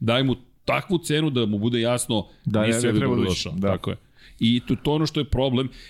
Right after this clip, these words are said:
Speaker 1: koji otvara zapravo sada ponovo priču o raskolu između Međunarodne automobilske federacije i Formule jedan. Jer mi smo imali neprijatne scene ove zime kada je predsednik fie zapravo komentarisao prilikom dodele šampiona, konstruktora za šampionsku titulu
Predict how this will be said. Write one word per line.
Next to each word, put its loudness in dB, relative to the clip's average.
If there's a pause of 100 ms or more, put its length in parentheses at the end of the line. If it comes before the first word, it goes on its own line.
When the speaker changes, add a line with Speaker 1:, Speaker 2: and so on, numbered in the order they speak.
(140)
Speaker 1:
koji 2
otvara 0
zapravo 0
sada 0 (200)
ponovo 2
priču 0
o 2
raskolu 0
između 2 (180)
Međunarodne 0
automobilske -4
federacije 0 (120)
i 0
Formule 0
jedan. -12 (440)
Jer 4
mi 2
smo -2
imali 0 (200)
neprijatne -2
scene 0
ove 2
zime 0
kada 0
je 2
predsednik -2
fie 0
zapravo 0
komentarisao 0
prilikom -4
dodele 2
šampiona, -4
konstruktora -2
za 0
šampionsku -2
titulu 0